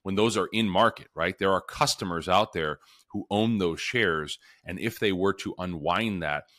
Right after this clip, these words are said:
that potentially could destabilize the market as well, which is something the S E C considers when they're making their ruling. So in other words, do they want to disrupt the already sort of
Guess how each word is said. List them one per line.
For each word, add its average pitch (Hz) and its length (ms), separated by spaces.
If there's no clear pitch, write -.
that 85 200
potentially 85 440
could 76 220
destabilize 78 560
the 76 60
market 78 260
as 76 100
well, 85 180
which 95 120
is 147 100
something 127 280
the 110 80
S 101 140
E 92 40
C 90 160
considers 80 480
when 76 100
they're 76 100
making 78 280
their 69 80
ruling. 73 260
So - 160
in 92 80
other 98 120
words, 90 200
do 107 120
they 113 120
want 104 240
to 95 80
disrupt 98 560
the 90 160
already 92 800
sort 85 240
of 73 100